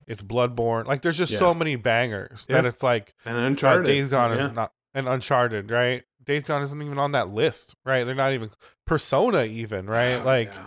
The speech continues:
Speaker 2: yeah.
Speaker 1: um, you know, it, they don't talk about Days Gone. And, um, it, you know, it just, it's been infuriating me in some ways, right? Because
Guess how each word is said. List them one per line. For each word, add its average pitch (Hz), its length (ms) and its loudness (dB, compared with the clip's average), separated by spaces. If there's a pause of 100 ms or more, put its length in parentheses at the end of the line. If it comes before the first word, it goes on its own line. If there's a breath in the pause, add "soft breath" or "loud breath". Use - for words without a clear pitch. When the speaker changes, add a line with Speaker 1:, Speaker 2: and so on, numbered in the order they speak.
(340 soft breath)
Speaker 2:
yeah. 120 260 4
Speaker 1:
um, 101 140 -10 (480)
you 151 140 -2
know, 104 160 -2
it, 123 380 -4
they 151 100 -2
don't 151 160 0
talk 131 200 2
about 110 220 -2
Days 107 240 -8
Gone. 117 340 -2 (440 soft breath)
And, 143 280 0 (340)
um, 123 340 2 (320)
it, 185 180 -4
you 208 100 0
know, 175 140 2
it 175 120 0
just, - 240 -6 (320)
it's 165 180 -6
been 180 340 0 (440)
infuriating 160 720 0
me 120 100 -2
in 110 100 -4
some 117 220 -2
ways, 101 280 -4
right? 123 180 2
Because 127 440 -2